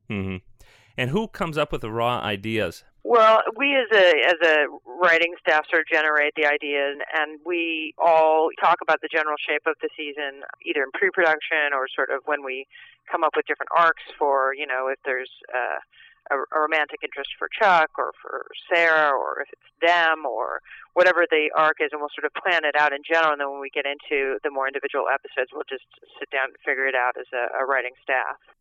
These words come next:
Speaker 1: Mm-hmm. I know you can't give us specific spoilers, but, uh, one fan asks, "What can we expect in the second half of season two?"
Speaker 2: Well, I mean, I, I think there's some surprises. I wish I, I wish I could say what they are, but, you know, just when you think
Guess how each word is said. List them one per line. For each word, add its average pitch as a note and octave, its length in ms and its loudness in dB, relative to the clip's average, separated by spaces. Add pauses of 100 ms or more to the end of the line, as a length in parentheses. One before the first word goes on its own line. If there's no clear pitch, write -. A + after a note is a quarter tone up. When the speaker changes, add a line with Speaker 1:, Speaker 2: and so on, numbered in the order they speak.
(160)
Speaker 1:
Mm-hmm. G#2+ 240 -8 (800)
I B2 80 -4
know C#3 140 -2
you D3 160 -4
can't C#3 260 -8
give C3 160 -4
us B2 180 -4
specific - 640 -10
spoilers, F#2+ 540 -4 (440)
but, - 320 -4
uh, F#2+ 180 -2
one A#2 240 -6
fan B2 240 -4
asks, - 400 -4
"What A#2+ 240 -4
can C3+ 120 -10
we A#2+ 100 -4
expect - 500 -6
in A#2 100 -8
the G#2+ 80 -10
second A2 320 -8
half G#2 240 -8
of G2+ 100 -12
season F#2+ 320 -14
two?" - 280 -14 (400)
Speaker 2:
Well, - 240 4
I C#4+ 80 4
mean, C#4+ 120 -2
I, C#4 100 2 (180)
I A#3 100 2
think D4+ 160 -8
there's E4 180 -4
some A3+ 140 -2 (100)
surprises. F#3 640 2
I E3 60 6
wish G3 280 4
I, F3+ 200 4 (100)
I F3+ 40 4
wish F#3 260 0
I F3+ 80 2 (160)
could G#3+ 140 0 (280)
say F3+ 80 4
what E3 140 2
they E3 80 2
are, F3 260 6
but, D3+ 180 2
you F#3 100 -12
know, D#3+ 100 0 (100)
just F#3+ 280 2
when F3+ 160 -4
you E3+ 120 -6 (140)
think E3+ 300 -2